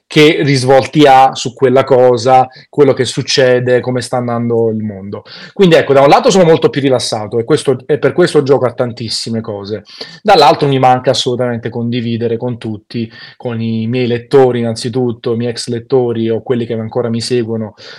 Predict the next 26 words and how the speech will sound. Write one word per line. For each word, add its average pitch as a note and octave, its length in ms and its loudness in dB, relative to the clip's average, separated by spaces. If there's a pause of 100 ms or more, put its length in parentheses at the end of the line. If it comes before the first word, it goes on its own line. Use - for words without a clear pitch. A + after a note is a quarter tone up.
(120)
anche C3 260 -2
su A#2+ 160 -4
altre A#2 300 -4
parti, A#2 580 -6
mi A2+ 120 -4
manca A2+ 340 -8
assolutamente, A2 640 -10
c'ho A2 140 -10
questa A2 280 -10
mancanza, A2 520 -12
però A#2+ 240 -4 (460)
alla A#2+ 200 -8
mia C3+ 120 0
età, B2+ 320 2
tra B2 100 -8
virgolette, A#2+ 520 -2
mi A2+ 80 -4
rendo A#2 180 -2
anche A#2+ 240 -4
conto A#2 400 -6
che A2 160 -6
questa A#2 260 -8
mancanza A#2 480 -4
deve A#2 160 -4
essere A2+ 280 -6
colmata C3+ 800 0